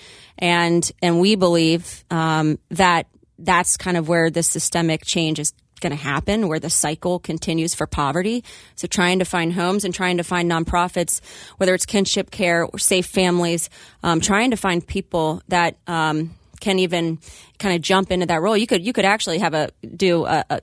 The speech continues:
become a safe family for two weeks and people wouldn't know that. There's apps out there. You can say, "Hey, I can help mom out for two weeks." And that actually keeps kids out of the foster care system. So we're really grateful for all the work that, that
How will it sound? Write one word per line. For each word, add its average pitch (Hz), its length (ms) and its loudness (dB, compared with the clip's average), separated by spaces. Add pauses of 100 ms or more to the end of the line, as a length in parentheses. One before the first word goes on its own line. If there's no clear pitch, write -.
(120)
become 190 240 -2
a 175 60 2
safe 190 220 2
family 165 240 0
for 165 100 -6
two 180 240 -2
weeks 160 320 -2
and 160 100 -6
people 180 220 0
wouldn't 147 180 0
know 151 140 0
that. 127 160 -4
There's 151 240 -4
apps 175 280 0
out 143 180 -2
there. 151 140 -2
You 160 80 -4
can - 120 -2
say, 170 140 0
"Hey, 180 260 0 (220)
I 208 100 -2
can 196 140 0
help 190 180 2
mom 180 240 0
out 156 160 0
for - 100 -10
two 170 240 -2
weeks." 160 380 -2 (240)
And 175 140 4
that 247 120 6
actually 190 280 0
keeps - 240 -4
kids 190 180 0
out 214 140 2
of 202 80 -2
the - 260 -12
foster 151 320 -2
care 151 140 -2
system. - 400 -4
So 156 260 0 (300)
we're 190 140 2
really 214 180 6
grateful 202 340 2
for 185 160 0
all 180 60 4
the 175 80 2
work 170 260 0
that, 180 240 -2
that 170 220 0